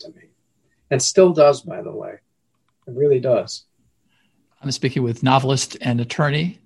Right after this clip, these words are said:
Speaker 2: Scott Turow. The Last Trial is his most recent book. You mentioned Tolstoy. I'm wondering what other fiction writers have influenced you.
Speaker 1: <sighs> Well,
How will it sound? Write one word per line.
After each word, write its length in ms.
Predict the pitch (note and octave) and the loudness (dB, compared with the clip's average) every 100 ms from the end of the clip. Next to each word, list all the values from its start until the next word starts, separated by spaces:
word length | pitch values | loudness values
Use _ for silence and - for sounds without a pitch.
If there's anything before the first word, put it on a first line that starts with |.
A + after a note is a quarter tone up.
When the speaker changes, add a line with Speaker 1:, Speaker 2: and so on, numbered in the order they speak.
| _ | _
Speaker 2:
Scott 380 | - - C3 - | -10 -6 -6 -6
Turow. 580 | A#2+ B2+ B2+ B2 A2+ A2 | -6 -2 -2 -2 -4 -8
The 80 | |
Last 360 | G#2 A#2+ B2 - | -4 -2 -2 -8
Trial 580 | - C#3+ C#3+ B2 G#2 - | -4 0 0 0 -4 -10
is 260 | A#2 A2 - | -8 -6 -4
his 220 | A#2+ - | -4 -4
most 320 | A#2 A#2 - | -4 -6 -6
recent 320 | B2+ C3+ B2 | -6 -2 -2
book. 240 | A2 G2 - - - - | -2 -6 -8 -18 -10 0
You 80 | |
mentioned 320 | G3+ A#3 B2+ - | 2 2 0 0
Tolstoy. 580 | C#3+ E3 - D3+ B2 | -2 -2 -2 -2 -2
I'm 80 | B2+ | -2
wondering 280 | D#3 E3+ C#3+ | -2 -2 -2
what 200 | C3+ D3+ | -4 0
other 380 | D3 C#3+ A#2+ A#2+ - - _ | 0 0 -2 -6 -14 -20 _
fiction 420 | - E3 - C3+ | -4 -2 -2 -2
writers 400 | A#2+ A#2 G#2+ G#2 | -2 -2 -6 -6
have 120 | A2+ | -4
influenced 580 | A2+ A2 - A2 G#2+ - | -2 -4 -6 -10 -10 -10
you. 300 | - A2+ A2+ - _ _ _ _ _ - - - - - _ _ | -8 -6 -8 -10 _ _ _ _ _ -20 -20 -20 -20 -20 _ _
Speaker 1:
<sighs> 380 | - - - - | -2 -2 -2 -2
Well, 440 | A#3 G#3 D#3 D3 | 4 6 6 4